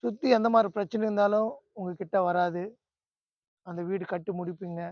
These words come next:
கிரகப்பிரவேசம் பண்ணுவீங்க. அந்த வீட்ல சந்தோஷமா வாழ்வீங்க. அது மட்டும் கிடையாது. ஒரு கல்யாணம் பண்ணணும். ஒரு பொண்ணு பார்க்கணும்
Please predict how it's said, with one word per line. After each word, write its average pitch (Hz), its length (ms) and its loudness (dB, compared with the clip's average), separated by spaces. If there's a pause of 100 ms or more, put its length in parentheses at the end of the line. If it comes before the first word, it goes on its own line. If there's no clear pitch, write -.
(960)
கிரகப்பிரவேசம் 180 540 -2
பண்ணுவீங்க. 175 480 -6
அந்த 160 200 -6
வீட்ல 170 300 -8
சந்தோஷமா 160 440 -12
வாழ்வீங்க. 151 460 -12 (1500)
அது 202 140 -4
மட்டும் 226 260 -2
கிடையாது. 202 380 0 (1600)
ஒரு 220 200 2 (520)
கல்யாணம் 233 380 0
பண்ணணும். 208 420 2 (640)
ஒரு 190 220 0
பொண்ணு 214 280 0
பார்க்கணும் 196 480 2